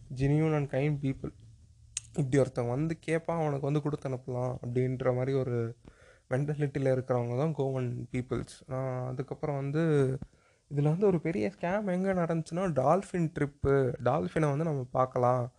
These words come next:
எல்லாம் வந்து டால்ஃபின் வந்து அப்படியே கடல்லேருந்து வெளில வரும், நீங்க ஃபோட்டோ எடுத்துக்கலாம் அப்படின்னு சொல்லி ஒரு இடத்துக்கு கூப்பிட்டு போனாங்க. அந்த இடத்துல நாங்க இறங்கிட்டு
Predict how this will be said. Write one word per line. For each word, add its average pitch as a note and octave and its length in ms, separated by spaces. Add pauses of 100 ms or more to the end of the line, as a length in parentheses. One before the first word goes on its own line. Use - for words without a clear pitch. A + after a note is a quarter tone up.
(340)
எல்லாம் D#3 240
வந்து D3 260
டால்ஃபின் D3 280
வந்து C#3 340
அப்படியே C3+ 240
கடல்லேருந்து C#3 540
வெளில D3 200
வரும், B2+ 400 (360)
நீங்க B2+ 180
ஃபோட்டோ E3+ 180
எடுத்துக்கலாம் C3 640
அப்படின்னு C3 240
சொல்லி C3 340 (920)
ஒரு C3 140
இடத்துக்கு D3 360
கூப்பிட்டு C3 300
போனாங்க. B2 380
அந்த D3+ 260
இடத்துல E3 280
நாங்க C#3+ 340
இறங்கிட்டு D#3+ 600